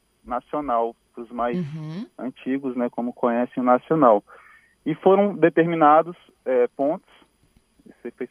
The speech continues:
Speaker 1: parte do edital, nós selecionamos, é, dez pontos a realizar. Essa pintura em especial das Marias, o, o, a visão dela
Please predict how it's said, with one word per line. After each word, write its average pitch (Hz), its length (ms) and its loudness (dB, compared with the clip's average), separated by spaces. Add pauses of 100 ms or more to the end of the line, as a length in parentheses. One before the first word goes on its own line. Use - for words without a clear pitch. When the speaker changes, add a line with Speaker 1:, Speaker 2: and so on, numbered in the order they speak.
Speaker 1:
parte 117 300 2
do 123 80 -4
edital, 123 480 4 (300)
nós 127 260 -4
selecionamos, 139 760 -4 (280)
é, 120 260 2
dez 143 260 2 (140)
pontos 156 260 -8 (120)
a 131 60 -8
realizar. 135 540 -4 (540)
Essa 165 300 2
pintura 156 420 -10
em 147 40 -10
especial 139 440 -2
das 135 140 -10
Marias, 147 560 -2
o, 123 120 -14 (140)
o, 123 340 -10 (120)
a 123 100 4
visão 135 460 2
dela 135 400 4